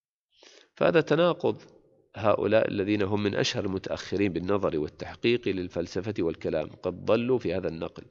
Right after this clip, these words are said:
وهذا البحث في مثل هذا الأصل ضلالاً لا يقع فيه أضعف العوام، وذلك لما تلقوه عن بعض أهل المنطق من القواعد الفاسدة التي هي عن الهدى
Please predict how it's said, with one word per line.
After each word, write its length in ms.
وهذا 200
البحث 420
في 100
مثل 260
هذا 300
الأصل 460
ضلالاً 800
لا 200
يقع 260
فيه 300
أضعف 300
العوام، 420
وذلك 460
لما 260
تلقوه 680
عن 160
بعض 240
أهل 240
المنطق 480
من 60
القواعد 500
الفاسدة 640
التي 420
هي 120
عن 200
الهدى 920